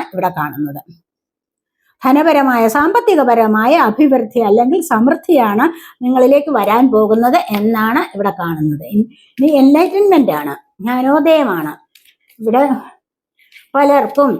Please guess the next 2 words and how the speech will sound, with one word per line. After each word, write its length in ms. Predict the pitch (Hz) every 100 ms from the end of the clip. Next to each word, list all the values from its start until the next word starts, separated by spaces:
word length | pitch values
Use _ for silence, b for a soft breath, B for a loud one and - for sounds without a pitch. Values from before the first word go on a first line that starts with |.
| - _ _ _ 208
പ്രത്യേകിച്ചും, 1000 | 277 269 _ - 370 370 359 - 226 - - 170 _ _ _ _ _ _
ആ, 60 | -